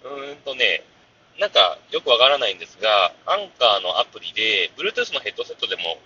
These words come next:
あの、録音できるみたい。てか、もう自動的になんか、ヘッドセットでピピピってなって、<laughs> 喋れみたいになったんで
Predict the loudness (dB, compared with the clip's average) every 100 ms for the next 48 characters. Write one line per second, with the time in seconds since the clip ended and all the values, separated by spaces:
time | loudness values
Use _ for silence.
0 | _ -12 -8 -8 -8 -10 -8 -6 -6 -4
1 | -4 -4 -6 -4 -2 -2 -4 -16 -14 -4
2 | -2 -2 -6 -4 -4 -2 0 0 0 0
3 | 0 -2 -20 -20 _ -10 -8 -2 -2 0
4 | 2 2 0 -2 -2 0 -4 -8 -16 -16
5 | -16 -12 -8 -8 -10 -20 -20 -20 _ _
6 | -20 _ _ -20 -20 -10 -2 2 2 4
7 | 2 0 -4 -6 -4 -12 -12 -18